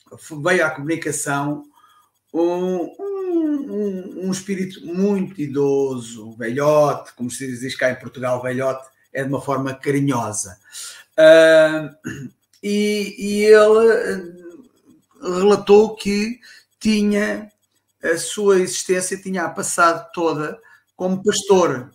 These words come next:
Pastor na, na serra, numa serra que é a Serra da Estrela,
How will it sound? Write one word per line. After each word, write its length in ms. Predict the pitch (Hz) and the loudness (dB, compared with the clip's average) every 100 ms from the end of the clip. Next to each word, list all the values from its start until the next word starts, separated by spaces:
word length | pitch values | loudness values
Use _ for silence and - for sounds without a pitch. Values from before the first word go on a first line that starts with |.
| _ | _
Pastor 380 | 226 - 269 240 | -8 -2 -2 0
na, 240 | 220 196 | -4 -6
na 120 | 185 | -6
serra, 400 | 175 202 196 190 | -2 0 0 -2
numa 200 | 185 180 | -8 -8
serra 280 | 170 190 190 | -4 -2 -2
que 100 | 190 | -2
é 60 | 165 | -4
a 40 | |
Serra 280 | 160 165 151 | -2 -6 -4
da 80 | 156 | -8
Estrela, 480 | - 185 185 196 | -6 -4 -2 -4